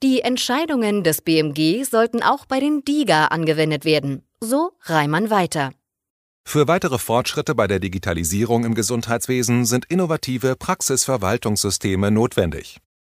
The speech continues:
Speaker 2: Kritik an den Herstellern kam von Doktor Susanne Orzegowski, der Leiterin der Abteilung für Digitalisierung und Innovation im Bundesgesundheitsministerium, im Interview mit Handelsblatt Insight.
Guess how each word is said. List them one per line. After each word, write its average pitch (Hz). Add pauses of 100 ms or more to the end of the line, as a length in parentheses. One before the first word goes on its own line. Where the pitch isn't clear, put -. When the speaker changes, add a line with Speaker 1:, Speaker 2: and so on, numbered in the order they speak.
Speaker 2:
Kritik 156
an 143
den 131
Herstellern 123
kam 120
von 123
Doktor 127
Susanne 101
Orzegowski, 120 (340)
der 120
Leiterin 127
der 101
Abteilung 95
für 101
Digitalisierung 95
und -
Innovation 139
im 104
Bundesgesundheitsministerium, 101 (280)
im 139
Interview 131
mit 143
Handelsblatt 113
Insight. 127